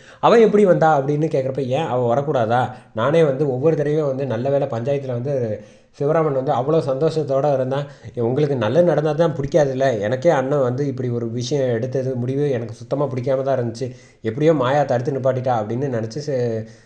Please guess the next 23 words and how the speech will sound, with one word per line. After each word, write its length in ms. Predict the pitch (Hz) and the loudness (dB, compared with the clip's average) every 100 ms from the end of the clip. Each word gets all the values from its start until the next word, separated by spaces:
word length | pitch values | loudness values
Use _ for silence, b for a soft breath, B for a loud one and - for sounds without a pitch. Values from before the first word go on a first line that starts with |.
| B - | B -4
சிரிச்சுக்கிட்டே 340 | 170 170 160 | -2 0 2
போனோன்னு 300 | 156 135 143 | 2 2 0
அங்க 260 | 156 120 123 123 | 0 0 -2 2
சிவராமன் 500 | 160 180 147 131 120 | 4 4 4 0 -2
வந்து, 420 | 113 120 160 160 B B - | -4 -2 -4 -4 B B -4
அ, 40 | 127 117 113 113 117 | -2 -2 -4 -6 -2
போய் 200 | 147 156 | 2 2
வந்து 200 | 131 147 | 2 0
கணக்கு 340 | 131 151 151 | -2 0 0
வழக்கெல்லாம் 320 | 131 131 127 | 0 0 0
எல்லாமே 340 | 131 123 127 139 | 0 0 -2 -2
ஒவ்வொன்றா 500 | 131 123 123 131 135 | -2 0 0 -2 -2
பார்த்து 260 | 113 127 | -4 -2
எழுத 260 | 117 135 135 | -2 -2 -2
ஆரம்பிச்சிட்டாங்க. 380 | 117 113 117 117 | -4 -6 -6 -4
இங்க 280 | 117 120 | -4 -4
பார்த்தா 400 | 127 127 123 175 180 B B - | -2 -2 0 -2 -4 B B -8
மாடியில 220 | 110 160 175 | -2 0 0
வந்து 440 | 131 139 120 110 | 0 0 0 0
ரகுராம் 260 | 127 165 156 | 0 0 0
செம 260 | 123 135 | 0 -2
கோவத்துல 340 | 147 160 160 156 | 0 2 2 2
வந்து, 360 | 135 120 127 | 0 0 0